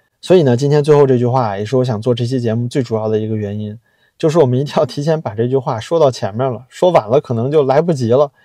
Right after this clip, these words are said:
就是现在开始，就是俄罗斯这场战争失败的倒计时，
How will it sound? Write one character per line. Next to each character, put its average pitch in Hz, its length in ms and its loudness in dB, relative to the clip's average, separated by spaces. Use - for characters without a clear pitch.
就 180 120 0
是 165 160 -2
现 165 200 -4
在 170 160 2
开 156 220 -2
始， 107 260 -6
就 131 120 -2
是 127 140 -2
俄 - 160 -4
罗 120 140 2
斯 123 240 -2
这 127 140 0
场 107 220 -6
战 117 200 0
争 120 160 -2
失 127 220 -6
败 127 180 4
的 107 120 0
倒 107 180 -2
计 104 140 -6
时， 98 260 -14